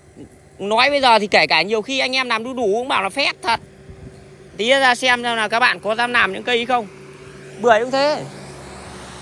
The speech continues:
Anh em toàn làm những cây bưởi, mấy cây quất tầm một triệu, hai triệu. Thấy thằng em nó bán cây, ờ, ờ, cây, cây, ờ, quất. Năm ngoái nó bán là một trăm tám mươi triệu. À, một trăm bốn mươi triệu, một trăm bốn mươi hay một trăm năm mươi triệu.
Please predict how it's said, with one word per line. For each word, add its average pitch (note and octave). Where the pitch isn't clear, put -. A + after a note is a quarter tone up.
Anh B3
em B3+
toàn G#3+
làm G#3
những A#3
cây B3+
bưởi, G#3
mấy G3+
cây B3
quất D4
tầm A3
một G3+
triệu, A3+
hai A#3+
triệu. C4+
Thấy A3+
thằng B3
em A#3+
nó A#3
bán G#3+
cây, B3
ờ, A3+
ờ, G3+
cây, A3
cây, A#3
ờ, G#3+
quất. E4
Năm A3
ngoái A3
nó B3
bán A3
là B3
một G#3
trăm A3+
tám F#3+
mươi G#4
triệu. B3+
À, F#3+
một G3+
trăm A#3+
bốn G#3+
mươi C#4+
triệu, B3
một F3
trăm A3
bốn G3+
mươi C4+
hay C4+
một G3+
trăm A#3
năm B3
mươi A#3
triệu. A#3+